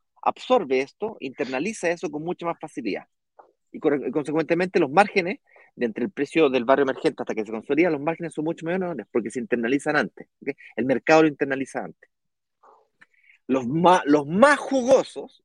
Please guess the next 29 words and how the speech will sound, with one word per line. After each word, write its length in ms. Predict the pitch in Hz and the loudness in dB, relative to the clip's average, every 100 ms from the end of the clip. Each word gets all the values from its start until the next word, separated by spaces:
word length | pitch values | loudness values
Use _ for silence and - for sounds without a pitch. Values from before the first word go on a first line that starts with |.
| _ | _
son 220 | 160 156 | -12 -10
aquellos 260 | 160 165 | -8 -8
que 100 | - | -10
no 80 | 139 | -18
son 220 | - 170 | -16 -14
tan 140 | 160 165 | -10 -10
evidentes, 500 | 160 160 87 _ - _ _ _ _ | -8 -8 -10 _ -20 _ _ _ _
como 160 | 120 | -6
por 100 | 113 | -2
ejemplo 340 | 110 165 160 143 | -2 -4 -4 -4
cuando 260 | 120 113 | -4 -6
un 100 | 113 | -6
barrio 220 | 113 131 107 | -4 -4 -4
que 100 | 95 | 0
ya 140 | 143 | 0
es 80 | 160 | 0
consolidado 560 | 185 180 190 196 220 - | -8 -6 -2 -2 -2 -8
se 140 | 123 | -10
transforma 480 | - 104 - 156 156 | -8 -8 -6 -4 -4
nuevamente 420 | 147 139 147 - | -6 -6 -8 -8
en 80 | 135 | -8
un 60 | |
barrio 360 | 123 131 147 156 _ _ _ - | -2 -4 -4 -14 _ _ _ -6
emergente. 640 | 113 - - 64 _ _ _ _ _ - _ | -4 -4 -8 -10 _ _ _ _ _ -20 _
Eso 220 | 185 - | -4 2
ocurre 340 | 214 - 226 220 | 2 4 4 4
cuando 360 | 175 156 147 | 4 2 2
hay 240 | 175 180 _ | 2 2 _
generalmente 600 | - 143 156 170 175 170 | -4 -2 -2 -4 -6 -8